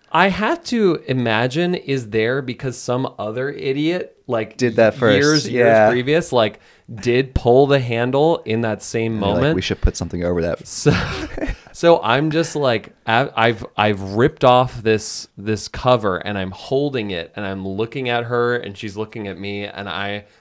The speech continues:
Speaker 1: the things that are going through my head is like,
Speaker 2: <laughs>
Speaker 1: I'm, I am now under arrest by the federal government. Like, they are going to take me off this plane, me and my new girlfriend.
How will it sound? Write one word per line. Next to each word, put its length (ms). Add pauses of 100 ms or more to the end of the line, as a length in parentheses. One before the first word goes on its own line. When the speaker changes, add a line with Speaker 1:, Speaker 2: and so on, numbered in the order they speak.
(120)
Speaker 1:
the 140
things 320
that 100
are 60
going 260
through 120
my 160
head 260
is 120
like, 200 (160)
Speaker 2:
<laughs> 200
Speaker 1:
I'm, 240 (240)
I 120
am 200
now 420
under 380
arrest 420
by 260
the 100
federal 440
government. 680 (360)
Like, 300
they 240
are 140
going 400
to 100
take 320
me 200
off 200
this 200
plane, 520
me 260
and 140
my 140
new 180
girlfriend. 760